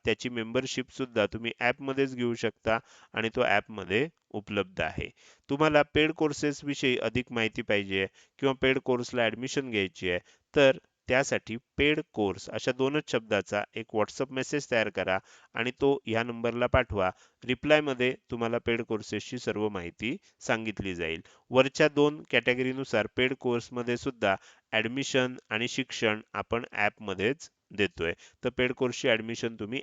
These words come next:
ॲपमध्ये घेऊ शकता. तर हे झालं शेअर मार्केट मराठी या प्लॅटफॉर्मविषयी थोडक्यात माहिती.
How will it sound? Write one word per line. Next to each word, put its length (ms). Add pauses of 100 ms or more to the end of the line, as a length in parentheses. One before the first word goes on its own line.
ॲपमध्ये 600 (340)
घेऊ 260
शकता. 440 (340)
तर 60
हे 120
झालं 360
शेअर 220
मार्केट 380
मराठी 360
या 100
प्लॅटफॉर्मविषयी 880 (240)
थोडक्यात 420
माहिती. 380